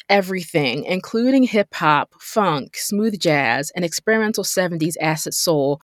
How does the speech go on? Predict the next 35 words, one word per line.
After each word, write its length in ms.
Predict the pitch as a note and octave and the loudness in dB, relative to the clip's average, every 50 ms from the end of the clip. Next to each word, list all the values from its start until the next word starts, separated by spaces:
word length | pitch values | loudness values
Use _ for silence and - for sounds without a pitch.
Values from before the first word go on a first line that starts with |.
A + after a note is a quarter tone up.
| _ _ _ _ - | _ _ _ _ -2
from 180 | - G3 F#3 | 0 0 2
the 80 | F3 D3+ | 2 -2
past 560 | D#3 - - F#3+ F3 E3 D3+ D3+ D3+ - - | -2 -2 0 2 4 4 4 4 2 -2 -6
while 220 | E3 E3+ D#3 D3+ D#3 | -4 -2 0 0 0
being 340 | D#3 - G3 G3+ G3+ G#3 | -2 -2 0 0 0 0
aggressively 640 | - D#3+ D#3 - E3+ E3 G#3+ - C4 A#3 G3+ G3 F3 | 0 -4 -4 -2 -2 -2 0 0 0 -2 0 -2 -6
forward. 560 | - - - - D3 C3+ B2 A#2+ A2+ G2+ E2+ - _ _ _ _ _ _ _ _ _ _ _ _ _ _ _ _ _ | -6 -6 -4 -4 -2 -2 -2 -4 -6 -8 -8 -10 _ _ _ _ _ _ _ _ _ _ _ _ _ _ _ _ _
Chad 320 | - - - C4 B3 C4+ C#4+ | 0 2 4 6 6 6 6
and 120 | D4+ D4 | 4 2
Pharrell 340 | - C4+ A3+ G#3+ G#3+ G#3 G3 | 0 -2 0 2 4 2 2
had 180 | G3 G#3 F#3 E3 | 2 0 0 0
been 140 | F3 E3 | 0 -4
producing 540 | D#3+ - F3+ E3 D#3+ G3+ A#3 - - B3+ A3 | -4 -4 -6 -6 -4 -2 -2 0 0 0 0
music 280 | G3 F#3+ F3+ E3+ E3+ - | 0 -2 -2 -2 -4 -4
for 140 | - E3+ D#3 | -4 -6 -4
themselves 680 | D#3 D3 D3+ - - F#3+ E3+ F3 F#3+ G3+ G#3+ G#3+ - - | -4 -4 -4 -4 0 0 2 2 4 2 2 0 -2 -6
and 160 | - F3 D3 - - | -6 -6 -6 -4 -2
others 380 | E3 E3+ E3+ F#3 F3 E3+ E3 | 0 0 2 2 2 2 0
since 280 | - - A3 A3 A#3 - | -2 -2 -2 -2 0 0
about 320 | C#4 A3+ G#3 G3 F#3+ F#3 | 0 2 4 2 2 2
nineteen 340 | D#3+ F#3 E3+ F3 - - F3+ | 0 -2 -6 -6 -4 -6 -4
ninety-one 600 | D3+ C3+ B2+ C#3 F3 F#3 A#3 B3+ C4 B3+ B3+ B3 | -4 -4 -4 -4 -4 0 2 4 6 6 4 4
for 160 | B3 - - | 2 -2 -4
folks 260 | E3 - E3+ D#3+ - - | -4 0 0 0 0 0
like 140 | D#3 D3 | -4 -2
Mary 220 | E3+ D#3+ C#3 C3+ C#3 | -2 -4 -4 -4 -2
J. 140 | - C3 C3+ | -2 -4 -4
Blige, 580 | D3+ E3+ E3+ E3+ E3 D#3+ D#3 D#3 D#3+ D#3 - - _ _ _ _ _ _ _ - | -2 -2 0 2 2 2 2 2 0 -2 -6 -10 _ _ _ _ _ _ _ 2
Blackstreet, 640 | F3+ E3 D#3+ D#3 - - - F#3 D#3+ D#3 D#3+ D3 - _ - _ - | 4 4 4 4 2 0 0 2 2 2 2 0 -4 _ -18 _ -4
S 140 | E3+ F3 D#3+ | -4 -2 -2
W 340 | - F3+ E3 D#3+ D#3+ D#3+ D#3 | 0 -2 -2 0 -2 -4 -2
V, 400 | D3 D#3 D#3 D3 D3 D3 D3+ D3+ _ _ - | 0 0 2 2 2 0 -2 -6 _ _ -2
Jay-Z, 640 | - E3 D#3+ E3 E3+ D3+ D#3 C#3+ C#3+ C#3 C3 - - | 2 2 2 2 2 0 0 0 0 0 -2 -4 -6
and 220 | - E3 D#3+ D3+ | -6 -4 -2 -2
Mase. 420 | C#3+ C3 F#2+ D#2+ - - - - | 0 -2 -2 -4 -6 -8 -10 -10